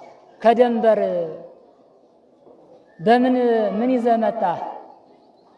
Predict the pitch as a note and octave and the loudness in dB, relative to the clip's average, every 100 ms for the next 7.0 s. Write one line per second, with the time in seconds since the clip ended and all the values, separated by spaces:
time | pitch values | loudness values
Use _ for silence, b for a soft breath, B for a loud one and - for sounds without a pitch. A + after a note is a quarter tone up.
0 | _ F#3 A3 G#3+ A#3 A3 A3 A3 A3 G#3+ | _ -6 -2 0 0 0 0 -2 -4 -6
1 | A3 G#3 G#3 G3+ G#3 G#3 G#3+ A3 A#3+ G3+ | -6 -4 -4 -4 -4 -4 -4 -2 -2 -4
2 | G3 G3+ G3 G3 G3 G3 F#3+ F3+ F3+ F3 | -4 -6 -6 -8 -8 -6 -6 -4 -6 -4
3 | F#3+ F3+ F3+ - C4 F#3+ G3 F#3 F3 F3 | -4 -4 -6 -6 -4 -2 -2 -2 -4 -6
4 | E3 - D#3+ C#3 D3 G3+ B3 A3+ A3+ G#3+ | -8 -8 -8 -8 -4 -2 -2 -4 -2 -2
5 | F3 D#3+ E3+ C#3 F3 G3+ A3 G3 F#3 G3 | -2 -6 -8 -6 -2 2 2 0 -4 -6
6 | E3 D3 C3 - - - _ A3+ A#3+ A#3 | -8 -10 -12 -18 -20 -20 _ -2 0 0